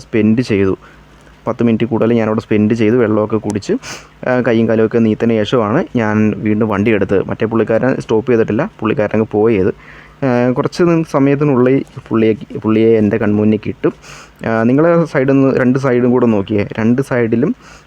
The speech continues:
അത്യാവശ്യം കൃഷിയാണ്, തെങ്ങും കാര്യങ്ങളും ഒക്കെ ആയിട്ടുള്ള കൃഷി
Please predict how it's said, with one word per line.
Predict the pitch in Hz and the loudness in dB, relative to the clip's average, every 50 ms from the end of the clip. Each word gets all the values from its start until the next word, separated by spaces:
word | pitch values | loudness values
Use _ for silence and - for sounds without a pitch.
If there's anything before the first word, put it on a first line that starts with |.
| - - | -12 -6
അത്യാവശ്യം | 110 107 110 - 120 110 - - 117 | -6 -6 -2 0 0 0 0 -2 -2
കൃഷിയാണ്, | - 113 101 - - 117 107 104 104 104 | -2 -4 -4 -2 0 0 0 0 0 -2
തെങ്ങും | 101 - 107 101 104 110 113 113 110 | 0 0 0 2 2 2 2 0 0
കാര്യങ്ങളും | 101 98 98 101 98 107 104 107 110 110 104 101 - - - - - | 0 0 -2 0 0 0 0 2 2 0 0 -2 -4 -10 -10 -8 -8
ഒക്കെ | 107 - - 110 | -6 -2 -2 -2
ആയിട്ടുള്ള | 110 104 107 - 113 | -2 0 0 -2 -2
കൃഷി | 113 - - 104 - - 151 | -2 -4 -8 -10 -6 -2 0